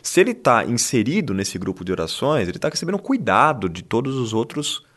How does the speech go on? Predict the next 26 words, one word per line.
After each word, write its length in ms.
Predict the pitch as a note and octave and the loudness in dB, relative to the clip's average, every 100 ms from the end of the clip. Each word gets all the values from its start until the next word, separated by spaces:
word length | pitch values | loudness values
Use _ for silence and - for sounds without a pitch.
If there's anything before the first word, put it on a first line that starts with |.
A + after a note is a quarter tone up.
| _ - | _ -2
colegas, 580 | C#4 F3+ A3 G#2+ D2+ | 4 6 6 2 -2
né, 120 | E2+ G#2 | -4 -4
de 80 | |
todas 280 | - F#2 A2 | -4 -4 -4
as 100 | A#2+ | -2
outras 260 | C#3 D3 - | -4 -4 -6
pessoas 420 | F3 - D#3+ F#3 | -6 -2 -2 -2
que 80 | - | 0
fazem 240 | C#3 D3+ | 0 0
parte 320 | B2 - F2 - | -2 -2 -4 -6
desse 220 | F#2+ - | -8 -6
contexto. 520 | F#2+ F2 D2+ C#2 - - | -8 -6 -6 -10 -8 0
E, 80 | |
evidentemente, 720 | C3 D#3+ C#3+ C3+ A#2 A#2 C3+ | 2 2 -4 -4 -4 -4 -6
que 80 | - | -6
isso 180 | C3 C3 | -8 -4
surte 520 | - - C#3 C#3+ - | -4 2 2 2 -4
um 80 | F2+ | -8
resultado 500 | F2 E2+ - D2+ D#2 | -8 -8 -10 -10 -10
terapêutico. 720 | - - - - - - - | -14 -16 -16 -18 -18 -20 -12
Isso 140 | - - | -12 -8
pode 420 | - A2 A#2 E2 | 2 4 4 0
surtir 340 | - E2 - | -10 -12 -12
um 40 | D#2+ | -14
resultado 320 | D2+ D2+ D2+ | -12 -12 -12
terapêutico. 520 | E2 - C#2 - | -12 -12 -12 -14